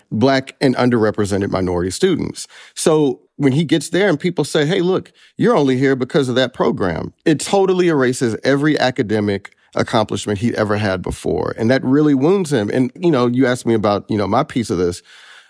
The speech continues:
I think that a lot of Black students, Black professionals who come through the system, and especially, you know, in majority white spaces,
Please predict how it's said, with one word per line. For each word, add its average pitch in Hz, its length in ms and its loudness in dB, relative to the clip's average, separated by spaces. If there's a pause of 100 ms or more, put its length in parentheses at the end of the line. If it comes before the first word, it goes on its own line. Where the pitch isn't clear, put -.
(260)
I 175 120 2
think 208 280 0
that 170 260 0
a 151 80 2
lot 139 300 2
of 139 420 -2 (1900)
Black 131 600 0 (160)
students, 113 880 0 (100)
Black 123 340 0
professionals 98 800 -2 (260)
who 135 100 4
come 139 240 2
through 131 180 0
the 107 120 -2
system, 90 600 -2
and 107 100 0
especially, 123 600 0
you 156 80 2
know, 110 220 0
in 113 160 0
majority 123 440 2
white 110 260 -2
spaces, 87 560 -4